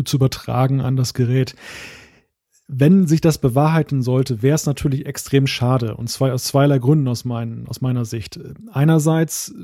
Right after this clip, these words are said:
da haben wir schon mal drüber gesprochen, drei D Touch krankt momentan noch so ein bisschen daran,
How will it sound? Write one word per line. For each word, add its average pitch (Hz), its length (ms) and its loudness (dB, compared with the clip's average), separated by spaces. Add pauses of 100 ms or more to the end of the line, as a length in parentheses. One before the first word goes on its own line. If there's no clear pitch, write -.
da 127 140 0
haben 143 120 2
wir 139 100 4
schon 143 140 0
mal 135 80 2
drüber 127 220 0
gesprochen, 139 580 -4
drei 131 220 -4
D 131 140 0
Touch - 420 -4
krankt 151 480 -2
momentan 147 420 0
noch 139 80 0
so 135 100 -2
ein 131 60 0
bisschen 147 240 0
daran, 139 400 0